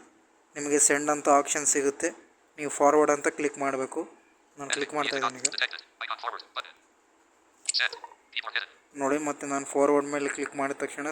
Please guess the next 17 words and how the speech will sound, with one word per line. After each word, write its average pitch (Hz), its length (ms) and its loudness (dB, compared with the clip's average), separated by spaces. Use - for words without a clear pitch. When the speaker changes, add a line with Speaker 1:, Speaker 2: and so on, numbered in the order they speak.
Speaker 1:
ಸೆಂಡ್ 139 260 -4
ಅಂತ 135 120 -8
ಸಿಕ್ಕಿದೆ. 143 320 -8
Speaker 2:
Detected. - 280 -4
Send. 127 160 -4
Speaker 1:
ಸೆಂಡ್ 147 240 -4
ಮಾಡ್ತಾ 135 260 -2
ಇದ್ದೀನಿ 123 260 -10
ಈಗ. 139 80 -6
Speaker 2:
WhatsApp. 90 240 -2
Message. 120 240 -6
Edit 120 180 -4
box. 92 100 -4
Speaker 1:
ಓಕೆ, 143 220 -2
ಸೆಂಡ್ 151 240 -4
ಮಾಡಿದ್ದೀನಿ. 143 400 0
ಏನು 151 140 -6